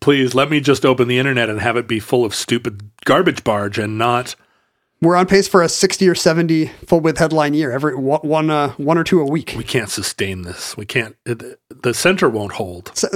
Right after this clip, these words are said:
Speaker 2: I mean, my interest doesn't hold, basically.
Speaker 1: Yeah.
Speaker 2: Like, the headline literally will say, uh, "Three thousand Americans won't die," and then it'll be that shrugging text emoji.
Speaker 1: <laughs>
Speaker 2: You know? And I'm just like, "Yeah, just like, just like Tuesday, we get it."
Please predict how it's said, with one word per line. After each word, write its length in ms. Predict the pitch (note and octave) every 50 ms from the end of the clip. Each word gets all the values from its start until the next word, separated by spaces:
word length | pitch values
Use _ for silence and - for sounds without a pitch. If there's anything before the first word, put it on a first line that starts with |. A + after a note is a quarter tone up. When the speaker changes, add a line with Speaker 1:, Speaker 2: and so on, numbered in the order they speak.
| F#3 F3+
Speaker 2:
I 60 | E3+
mean, 140 | F3+ E3+ D#3
my 120 | D#3 C#3
interest 320 | C#3+ F3 A3 - C4+ F#3+ -
doesn't 220 | F3+ E3 - D3
hold, 260 | B2+ C#3+ C#3 B2+ A#2
basically. 520 | - D3 D#3+ E3 - E3+ - - A2+ A#2+ - -
Speaker 1:
Yeah. 200 | G#2 G2 F#2 F#2
Speaker 2:
Like, 180 | - F3 E3 -
the 60 | F3+
headline 360 | E3+ G3+ F#3 F#3 E3+ D#3+ D#3+ -
literally 500 | - D#3+ E3 F#3 G3 F#3+ F3+ E3+ E3 D3+
will 140 | D3 D3+ D#3
say, 540 | - - G#3 G3+ F3+ D#3+ D3 C3+ C3 B2+ - _ _ _ _ _ _ _ _ _ _ -
uh, 400 | D3 C3+ C3 C3 C3+ C3 C3 C3 - _ _ _ _ -
"Three 160 | D3+ D#3+ E3+
thousand 340 | F3+ A#3+ A#3+ B3 B3 C4 C#4
Americans 460 | D4 E4+ E4+ D#4+ D4 - A#3+ A3 E3+
won't 180 | G#3 G3+ G3 F#3
die," 200 | F#3 F3+ F#3 G3
and 140 | F3 F3 F3
then 80 | F3+ F#3
it'll 140 | F3+ F#3 E3
be 100 | E3+ E3
that 180 | D3+ D3+ D3+
shrugging 440 | - - - F#3 F3 F3+ E3+ D#3 D3+ C3+
text 240 | G3+ F#3+ F#3+ -
emoji. 400 | F#3 E3 D#3 C#3 G#2 - - - G#2+
Speaker 1:
<laughs> 360 | - - - - - - - C6+ F#5 - - - - - - - - _ - E3+ - - - - E3+ D#3+
Speaker 2:
You 100 | E3 D#3+
know? 300 | D#3+ D#3+ E3+ G#3 A3+ - - D#3 -
And 120 | E3 D#3+
I'm 140 | D#3+ D#3+ E3 D3+
just 220 | D3+ E3 E3 D#3
like, 360 | D#3 D3+ D3 C#3 C#3+ C#3+ - -
"Yeah, 180 | D3+ F3 E3+
just 200 | D3 - - -
like, 300 | E3+ D#3+ D#3+ D#3+ - - - - - _ _ - -
just 160 | C#3+ C3+ C3 -
like 140 | D#3+ D#3
Tuesday, 360 | - - F3 F3+ - D3+ C3+ C3+
we 120 | C3+ C3+
get 120 | D3 D#3+
it." 120 | D#3 D3